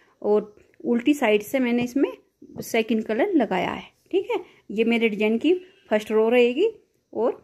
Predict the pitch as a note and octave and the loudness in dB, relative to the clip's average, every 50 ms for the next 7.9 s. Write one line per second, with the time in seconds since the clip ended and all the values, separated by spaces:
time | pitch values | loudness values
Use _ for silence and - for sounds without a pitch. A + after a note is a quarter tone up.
0 | - - - - _ _ _ _ _ _ _ - - G#3+ A3+ A#3+ A#3 B3 C4 A#3+ | -20 -20 -20 -20 _ _ _ _ _ _ _ -6 -2 0 2 2 4 4 6 6
1 | A#3 A#3+ B3+ D#4 G#4 - - G3+ G#3 A3+ A3 G#3+ G#3 G3 F#3+ F#3+ F#3+ - F#4 F#4+ | 6 6 4 4 2 2 0 -2 0 0 -2 -2 0 0 0 0 0 -2 -2 -2
2 | C#4 - - - F#3 - - - G3 - _ _ _ _ _ _ - - - - | 0 -2 -2 -2 -4 -6 -8 -10 -14 -18 _ _ _ _ _ _ -20 -20 -20 -20
3 | _ _ _ _ - G3+ G#3 G#3 - - B3 A#3 B3 B3+ C#4+ C4 - - - - | _ _ _ _ -4 -2 -2 0 0 2 2 4 4 2 2 0 -2 -4 -4 -2
4 | C4 A#3+ B3 A#3 - B3+ B3+ C#4 C4 - A#3+ A#3 - - A#3 - _ - C4+ D#4 | 0 2 2 2 2 2 2 0 0 -2 -4 -4 -4 -8 -12 -12 _ -4 -2 2
5 | E4 F#4+ A4+ G#4 - _ _ _ _ _ - A3+ A3 A3+ A#3 A#3+ B3+ B3 A#3 A3+ | 2 2 2 2 -4 _ _ _ _ _ -4 0 2 2 4 6 6 6 4 2
6 | - - - E2+ - A3 A3+ A#3 A#3 A#3+ A3 A#3+ A#3+ - C4 A#3+ - - B3 B3+ | 0 -2 -4 -4 0 2 2 4 4 4 2 0 -2 -2 -6 -8 -4 -2 0 2
7 | C#4+ D#4 F4 - - A#3+ A#3+ A#3+ A3+ A3+ G3+ G3+ G#3 - - A4+ C5 | 4 4 4 4 4 4 4 4 4 2 2 2 0 0 0 -2 -2